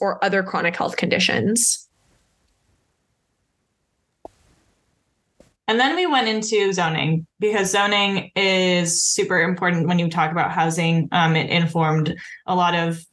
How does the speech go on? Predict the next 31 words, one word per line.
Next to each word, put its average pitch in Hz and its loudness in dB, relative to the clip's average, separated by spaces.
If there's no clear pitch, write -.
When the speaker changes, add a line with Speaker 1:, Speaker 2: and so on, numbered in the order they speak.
Speaker 2:
why 170 0
the 165 -6
housing 160 0
landscape 165 0
looks 165 0
the 175 -2
way 160 2
that 165 0
it 165 0
does 156 0
today. 202 -2
And 208 0
I 214 2
know 226 2
we've 196 -2
talked 165 -2
about 165 -2
zoning 160 2
before, 160 0
so 190 0
I'm 190 -2
not 190 2
gonna 185 -2
go 170 2
into 165 -2
super, 156 0
um, 160 0
depth 165 -2
on 170 2
this, 165 0
but, 156 0